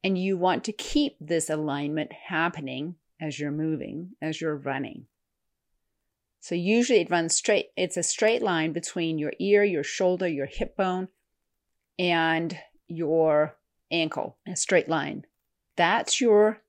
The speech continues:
support system. Your support system is made up of your bones that are stacked. Every time you land, you want to have your foot underneath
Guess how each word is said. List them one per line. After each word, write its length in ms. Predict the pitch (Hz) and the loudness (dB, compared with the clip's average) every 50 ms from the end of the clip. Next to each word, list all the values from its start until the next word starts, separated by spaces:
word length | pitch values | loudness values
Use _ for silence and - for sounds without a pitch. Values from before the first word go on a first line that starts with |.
| _ _ _ | _ _ _
support 880 | - - - - 185 - _ _ - - - - 254 - - - - | -12 -8 -8 -6 -8 -8 _ _ -20 -2 2 2 2 2 2 -2 -6
system. 600 | - - - - 147 143 - - - - 151 151 | -4 -4 -2 -4 -4 -6 -8 -8 -6 -6 -4 -2
Your 100 | 151 156 | -2 -2
support 600 | 160 160 - - - - - - 247 285 - - | -4 -4 -6 -8 -10 -12 -2 0 2 2 2 0
system 460 | - - - 190 165 - - 175 170 | -4 -4 -4 -4 -4 -4 -6 -4 -4
is 160 | 160 151 147 - | -4 -6 -4 -4
made 260 | 156 165 180 220 226 | -2 0 2 4 4
up 240 | 202 175 175 - - - | 4 4 2 0 -4 0
of 240 | 185 180 165 170 170 - - | 2 2 2 2 0 -4 -8
your 220 | - 170 170 160 | -6 -4 -2 -2
bones 440 | 160 - - 156 147 151 156 160 156 | -2 0 0 0 0 0 -4 -2 -2
that 120 | 170 160 | -2 -2
are 80 | 165 175 | -2 -4
stacked. 840 | - - - - - - 196 214 214 180 120 - - - - - _ _ _ _ _ _ _ _ _ _ _ _ _ _ _ _ _ _ _ - | -4 -6 -6 -6 -2 -2 -2 -2 -2 -4 -6 -8 -12 -18 -20 -20 _ _ _ _ _ _ _ _ _ _ _ _ _ _ _ _ _ _ _ -8
Every 200 | 151 143 151 156 | -4 -2 -2 -2
time 220 | - 175 156 160 | -2 -2 -2 -2
you 120 | 160 156 147 | -2 -2 -2
land, 440 | 147 165 170 170 180 202 240 254 | -2 -2 -2 -2 -2 0 0 0
you 140 | 220 170 160 | 0 0 -2
want 440 | 151 147 143 143 156 170 175 - - | -4 -6 -4 -2 -2 -2 -2 -4 -8
to 80 | - 240 | -8 -6
have 200 | 214 175 175 160 | -4 -4 -2 -2
your 140 | 175 180 190 | -2 -2 -4
foot 400 | - - - - - - - - _ _ _ _ _ _ _ - | -6 0 2 2 2 2 -2 -10 _ _ _ _ _ _ _ -2
underneath 680 | 185 185 175 175 170 165 160 - - - - - - | -2 0 2 0 0 0 -2 -2 -4 -6 -10 -16 -20